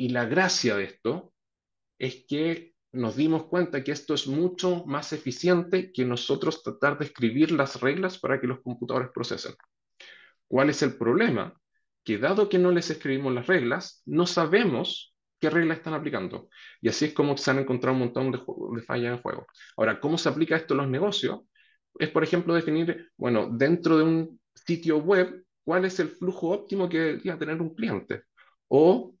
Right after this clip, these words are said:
eh, dentro de mi cartera de clientes, ¿cuál es el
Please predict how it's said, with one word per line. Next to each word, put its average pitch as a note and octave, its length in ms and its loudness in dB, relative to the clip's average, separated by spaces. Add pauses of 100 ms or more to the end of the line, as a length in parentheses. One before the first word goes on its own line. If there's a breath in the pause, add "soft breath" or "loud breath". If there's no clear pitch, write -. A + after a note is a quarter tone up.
(400)
eh, A#2+ 380 2
dentro D#3+ 520 2
de D#3 120 4
mi D3 180 0
cartera F#3 520 0
de F3 100 0
clientes, F3 720 -6 (280)
¿cuál D#3+ 220 4
es F3+ 180 -2
el E3 340 0